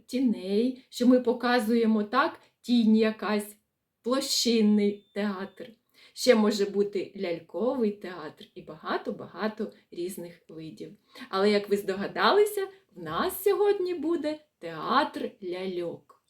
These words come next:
Ми з вами спочатку, ми створюємо казку. Треба придумати якусь казочку. Я її вже придумала, і ви придумайте свою. Потім ми будемо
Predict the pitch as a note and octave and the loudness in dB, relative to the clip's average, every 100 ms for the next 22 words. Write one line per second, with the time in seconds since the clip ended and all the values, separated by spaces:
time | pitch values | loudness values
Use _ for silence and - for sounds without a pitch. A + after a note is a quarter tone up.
0 | _ _ _ _ - - G3+ F4+ F4 D4+ | _ _ _ _ -20 -6 0 2 0 -2
1 | D#4+ D4 C#4 - B3+ B3+ G#3+ F3+ D#3+ - | -2 -2 -4 -4 -4 -4 -6 -6 -8 -16
2 | - D#3 - _ - G3 E4 F#4 - - | -20 -20 -20 _ -10 -4 -2 -4 -10 -18
3 | - E3 F#3 G#3 B3 A3 A3 G#3+ G#3+ - | -14 -6 0 2 2 2 2 2 0 -8
4 | F3 E3 - - _ G#3 _ _ _ _ | -18 -16 -16 -18 _ -20 _ _ _ _
5 | _ _ - G#3 F4+ E4+ - G3 - F3 | _ _ -4 0 0 0 0 -2 -2 -4
6 | C4+ D#4 D4 - B3+ - F3 E3+ - G#3+ | -2 -2 -4 -6 -8 -8 -10 -10 -4 -4
7 | C#4+ - _ - G3+ E3+ E3+ A2+ - - | -4 -10 _ -12 -10 -10 -12 -16 -16 -20
8 | _ _ _ _ _ _ - E3+ C4+ D#4 | _ _ _ _ _ _ -16 -6 -2 0
9 | G#3 A3+ A#3 - F#3+ G3+ _ F3 E3+ E3 | -2 -4 -6 -8 -8 -10 _ -18 -16 -18
10 | D#3+ D#3+ E3 F3 _ - F#4 F3 E3+ - | -20 -20 -20 -20 _ -8 -6 -6 -12 -14
11 | D3+ D#3+ D#3+ D#3+ - E3 - F#3+ F3 D3+ | -14 -14 -18 -20 -20 -20 -14 -14 -12 -14
12 | G#3 _ _ _ - _ - G#3 G4+ B4 | -18 _ _ _ -20 _ -2 0 6 6
13 | A4+ C4+ - E3+ C4 E4 F#4 | 6 2 -2 -6 -6 -4 -6